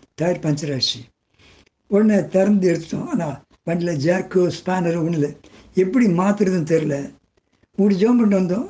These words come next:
"ஆண்டவரே, நாங்க என்ன செய்வோம், தனியா நிக்கிறோமேன்னு" சொல்லி நினைக்கும் போது ஒரு டிராக்டர் வந்து நின்னுது. "என்ன சார் இங்க நிக்கிறீங்கன்னு?" இந்த மாதிரி, அஹ், ஸ்பேனர்ல நிக்குது. அவன் ஒண்ணுமே கேட்கல. அவனா வந்து, வ-, வந்து, அஹ், அவன்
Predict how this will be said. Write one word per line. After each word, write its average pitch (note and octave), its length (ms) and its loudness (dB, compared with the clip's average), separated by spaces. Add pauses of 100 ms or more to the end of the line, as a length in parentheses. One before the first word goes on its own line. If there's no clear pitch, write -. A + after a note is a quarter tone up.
"ஆண்டவரே, A3 200 0
நாங்க G3+ 220 2
என்ன A#3 200 2
செய்வோம், F#3 380 -2
தனியா F#3 240 2
நிக்கிறோமேன்னு" F#3+ 460 2
சொல்லி F#3 300 0 (200)
நினைக்கும் E3 300 -2
போது D3 180 -2 (380)
ஒரு E3 180 -2
டிராக்டர் A3 300 2
வந்து D#3+ 240 0
நின்னுது. D#3 420 -2 (600)
"என்ன B3 180 2
சார் G#3+ 160 2
இங்க F3 140 0
நிக்கிறீங்கன்னு?" D#3+ 460 -2
இந்த - 0 -
மாதிரி, E3 320 -2 (360)
அஹ், D#3 240 0 (260)
ஸ்பேனர்ல F#3+ 360 2
நிக்குது. D#3 380 -4 (560)
அவன் A#3+ 140 2
ஒண்ணுமே D4 340 2
கேட்கல. F#3+ 360 2
அவனா A3 540 0
வந்து, G3+ 240 2
வ-, G3+ 200 2
வந்து, G3+ 440 0 (640)
அஹ், G3 680 -2
அவன் F#3+ 260 0